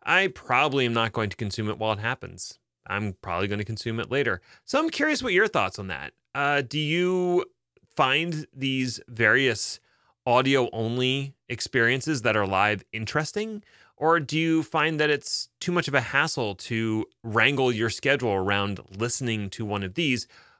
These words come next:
while you're doing something else, 'cause you might be otherwise occupied? It's definitely, it's a genuine question. The other thing I've noticed is that a lot of them seem to happen in the evening. And I'm not sure what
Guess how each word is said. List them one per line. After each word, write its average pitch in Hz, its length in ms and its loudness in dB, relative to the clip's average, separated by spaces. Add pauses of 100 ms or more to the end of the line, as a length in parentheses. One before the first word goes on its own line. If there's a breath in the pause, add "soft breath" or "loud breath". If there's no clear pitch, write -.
while 123 440 4
you're 113 180 2
doing 104 400 0
something 95 480 -4
else, 131 340 -2
'cause 110 280 -6
you 127 100 0
might 135 240 0
be 127 340 -2
otherwise 123 480 2
occupied? 78 640 -6 (720 soft breath)
It's 170 140 0
definitely, 302 340 4
it's 147 180 0
a 175 60 0
genuine 190 380 2
question. 127 480 0
The 180 100 2
other 269 160 2
thing 165 200 0
I've 113 180 2
noticed 113 360 0
is 127 180 -4
that 117 220 2
a 120 80 -4
lot 131 300 4
of 156 160 -2
them 143 220 0
seem 131 300 -2
to 123 60 -2
happen 113 600 0
in 107 220 -2
the 101 240 -6 (160)
evening. 95 580 -2 (300 soft breath)
And 165 140 2
I'm 254 80 2
not 320 180 2
sure 185 240 4
what 139 260 0